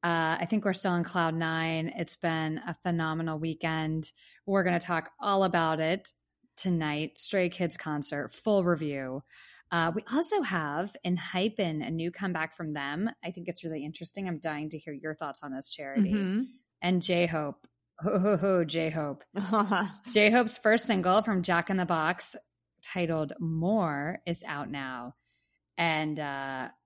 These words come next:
Speaker 1: we've got a lot to talk about with that one, too. J-Hope's not playing around. We've got a different vibe from him. I'm here for it. We've also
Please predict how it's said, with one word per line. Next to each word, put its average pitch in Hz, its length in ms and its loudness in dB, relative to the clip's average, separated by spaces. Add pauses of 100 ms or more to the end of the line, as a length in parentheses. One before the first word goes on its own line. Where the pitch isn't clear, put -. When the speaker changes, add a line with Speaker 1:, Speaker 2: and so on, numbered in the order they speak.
(240)
Speaker 1:
we've 170 120 -6
got 170 160 0
a - 20 -2
lot 151 160 -4
to - 80 -6
talk 147 220 -8
about - 140 -8
with - 100 -12
that 139 160 -6
one, 131 160 -10
too. 143 280 -10 (360)
J-Hope's 165 360 -4
not 151 200 -6
playing 147 200 -6
around. 143 320 -4
We've 143 140 -10
got 156 140 -4
a 147 40 -6
different 151 400 -6
vibe 151 280 -2
from 165 160 -2
him. 151 440 -4
I'm 151 140 -8
here 165 320 -2
for 160 300 -2
it. 156 320 -4 (340)
We've 262 80 0
also 202 340 6